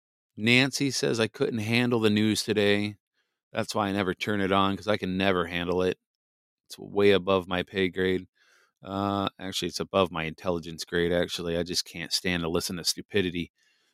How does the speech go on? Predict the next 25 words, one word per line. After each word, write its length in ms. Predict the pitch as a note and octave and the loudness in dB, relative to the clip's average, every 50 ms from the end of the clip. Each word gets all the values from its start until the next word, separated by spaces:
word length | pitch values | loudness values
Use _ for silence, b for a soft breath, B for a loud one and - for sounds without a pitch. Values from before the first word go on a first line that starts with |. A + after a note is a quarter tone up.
| _ _ _ - | _ _ _ 6
<clears throat> 300 | - G3 E3 C#3 G2 E2+ | 8 8 8 8 6 2
Actually, 260 | F2 G#2+ - - F2+ | 2 2 4 4 4
I 40 | D#2+ | 4
should 140 | - F2+ - | 2 0 2
say 120 | - G2+ F2+ | 4 4 4
it's 120 | E2+ - | 4 2
below 280 | - F2 E2+ A2 C#3 C3 | -2 4 8 10 10 10
my 140 | G#2 E2+ | 10 6
intelligence 500 | E2+ E2+ - G2+ F2+ F2+ D#2+ F2 F2+ - | 0 -2 -4 -4 -4 -4 -4 -6 -12 -10
grade. 300 | - - F#2+ F#2 F#2 F2+ - b b b b b b b b | -4 0 0 2 0 0 -6 b b b b b b b b
And 140 | A2 A2 - | 4 6 8
I'm 180 | - D#3 C3+ | 8 8 8
not 240 | A2+ G2 E2+ C#2+ - - D#2+ D#2 - | 8 8 6 6 2 -6 -20 -10 -2
that 220 | E2+ E2+ E2+ E2+ E2+ | 0 2 2 2 2
intelligent, 560 | F2+ F2 F#2+ F2+ F2+ F2+ E2+ F#2+ F2+ - - | 0 0 0 0 0 0 0 -4 -6 -6 -2
but, 240 | F2+ E2+ E2 D#2+ - _ _ - | -2 0 0 -2 -4 _ _ -8
you 160 | A#2+ F#2+ E2+ | -4 -2 -2
know, 260 | E2+ E2 D#2+ D#2+ E2+ - - | -2 -2 -4 -6 -10 -6 -2
I 100 | F#2+ G2+ | -2 -2
can't 260 | - - A#2 G2 D#2+ - | 0 0 0 0 0 0
stand 360 | - - G2 F2 F2 E2+ E2 | -2 -2 0 -2 -2 -2 -2
fake 260 | - F#2 F2 D#2+ F2 | 0 0 0 0 -2
news. 440 | F#2 F#2 F2+ F2+ F2 E2+ - - - _ _ _ _ _ _ _ _ _ - A2 | -4 -4 -4 -4 -4 -8 -12 -18 -20 _ _ _ _ _ _ _ _ _ 4 8
Oscar 360 | A2+ A#2 A#2 - - B2+ G#2+ | 8 8 8 6 4 2 2
says, 720 | - - A#2+ A2 A2 A2 G#2+ G#2+ G#2+ G#2+ F#2+ - - - | 4 4 6 6 8 8 6 6 4 2 0 -2 -4 -6